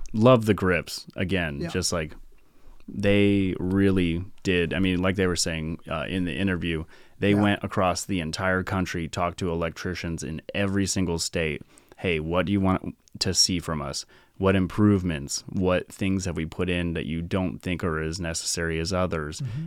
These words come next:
Speaker 1: And then they took all that and they really, you know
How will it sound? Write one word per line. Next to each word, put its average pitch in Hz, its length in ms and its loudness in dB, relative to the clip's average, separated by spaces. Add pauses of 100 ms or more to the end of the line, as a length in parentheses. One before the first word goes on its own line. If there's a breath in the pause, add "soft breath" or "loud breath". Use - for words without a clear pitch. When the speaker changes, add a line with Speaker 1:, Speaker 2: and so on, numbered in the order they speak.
Speaker 1:
And 95 100 -2
then 92 120 0
they 98 140 2
took 98 280 -2
all 92 180 2
that 87 360 0 (480 soft breath)
and 85 480 -4
they 87 260 -2
really, 90 680 -2 (260)
you 87 140 -10
know 69 180 -12